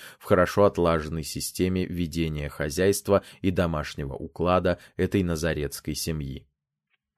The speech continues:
К концу пятнадцатого года своей жизни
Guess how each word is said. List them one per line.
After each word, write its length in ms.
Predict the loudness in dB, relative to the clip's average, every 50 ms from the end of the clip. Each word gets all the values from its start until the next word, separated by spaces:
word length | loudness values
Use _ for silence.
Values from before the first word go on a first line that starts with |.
| _ _ _ _ _ _ _ _ _ _ _ _ _ _ _ _ _ _ -20
К 120 | -20 -6 4
концу 400 | 6 6 6 6 6 4 2 4
пятнадцатого 720 | 4 4 4 4 4 4 4 4 2 -2 0 2 4 4
года 280 | 6 6 6 6 6 4
своей 380 | -2 0 0 2 2 2 2
жизни 480 | 0 0 0 -2 0 0 -2 -2 -4 -4